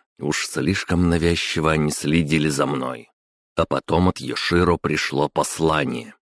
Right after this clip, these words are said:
«Шеф, пять машин слежки, из них два спорткара».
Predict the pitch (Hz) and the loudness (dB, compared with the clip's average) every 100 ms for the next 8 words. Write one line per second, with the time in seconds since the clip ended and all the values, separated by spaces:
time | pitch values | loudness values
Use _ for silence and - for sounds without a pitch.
0 | _ - - 73 76 - - 78 78 - | _ -10 -2 0 0 -4 -4 -2 0 0
1 | 76 - 80 73 - 76 73 - - - | -2 0 -2 -2 0 0 0 -4 -12 -16
2 | _ - 73 67 78 78 71 73 78 - | _ -6 -4 -2 -2 -2 -2 -2 -2 -2
3 | 76 - - 78 71 62 57 | -4 -4 -2 0 0 -4 -10